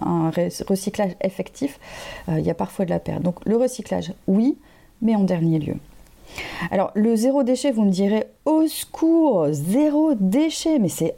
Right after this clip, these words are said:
impossible. » Alors, souvent, quand je parle de zéro déchet en entreprise, tout le monde me rigole au nez en disant, euh, «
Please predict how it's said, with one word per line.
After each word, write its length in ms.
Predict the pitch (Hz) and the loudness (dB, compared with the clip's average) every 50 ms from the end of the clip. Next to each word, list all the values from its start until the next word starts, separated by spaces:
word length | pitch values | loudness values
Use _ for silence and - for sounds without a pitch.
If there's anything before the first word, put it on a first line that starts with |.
| - - | -2 0
impossible. » 640 | 285 302 320 311 - 302 294 285 - 311 285 190 139 | 2 2 2 2 2 0 -2 0 0 0 2 2 0
Alors, 120 | 135 160 | 0 -2
souvent, 280 | - - 208 226 254 254 | -4 -2 0 0 0 0
quand 160 | - 226 208 | 0 -2 -2
je 100 | - - | -2 -2
parle 220 | - 220 226 214 | -2 0 0 2
de 120 | 175 175 170 | 2 2 2
zéro 380 | 170 165 170 214 214 220 220 | 2 2 2 2 2 2 2
déchet 240 | 185 185 190 190 208 | 2 0 0 0 0
en 60 | 196 | -2
entreprise, 360 | 190 190 - - - 240 233 | -2 -2 -4 -6 -6 -6 -6
tout 120 | 233 - 208 | -2 0 2
le 80 | 208 | 2
monde 100 | 226 226 | 4 4
me 60 | 196 165 | 2 2
rigole 360 | 156 175 208 202 233 226 220 | 2 2 2 2 0 0 0
au 80 | 208 208 | 0 0
nez 100 | 208 220 | 0 0
en 80 | 214 | 0
disant, 300 | 190 160 156 180 196 185 | 0 0 0 -2 -2 -2
euh, « 40 | 160 | -2